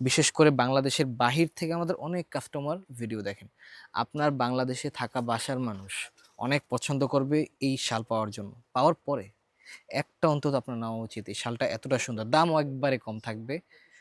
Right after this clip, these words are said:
প্রাইসটা বলে দিতেছি এখনই, প্রাইস থাকবে সবার জন্য ফিক্সড পাঁচশো পঞ্চাশ টাকা। পাঁচশো পঞ্চাশ টাকা থাকবে। খুব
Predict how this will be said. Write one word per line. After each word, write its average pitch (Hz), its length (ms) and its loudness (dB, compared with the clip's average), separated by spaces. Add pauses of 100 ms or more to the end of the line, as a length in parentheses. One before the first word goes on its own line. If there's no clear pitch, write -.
(160)
প্রাইসটা 127 240 0
বলে 156 240 6
দিতেছি 151 300 0
এখনই, 123 300 -4 (160)
প্রাইস - 220 -2
থাকবে 117 320 0
সবার 113 280 -2
জন্য 120 200 -2
ফিক্সড - 400 -2 (480)
পাঁচশো 143 400 4 (320)
পঞ্চাশ 117 360 -2
টাকা। - 180 -14 (360)
পাঁচশো 135 280 2
পঞ্চাশ 143 340 -2
টাকা 151 180 0
থাকবে। 156 280 -4
খুব - 180 -6